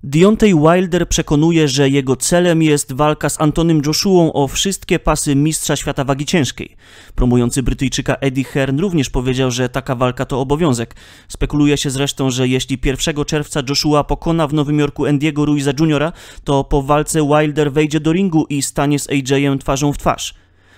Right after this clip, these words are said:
Wszystko wskazuje jednak na to, że na pojedynek marzeń przyjdzie nam jeszcze poczekać.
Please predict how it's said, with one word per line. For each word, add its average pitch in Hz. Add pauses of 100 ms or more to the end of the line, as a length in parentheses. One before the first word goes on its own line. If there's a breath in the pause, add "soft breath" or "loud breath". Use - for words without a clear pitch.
(100)
Wszystko -
wskazuje 165
jednak 143
na 156
to, 156
że 131
na 127
pojedynek 143
marzeń 143
przyjdzie 175
nam 147
jeszcze 139
poczekać. -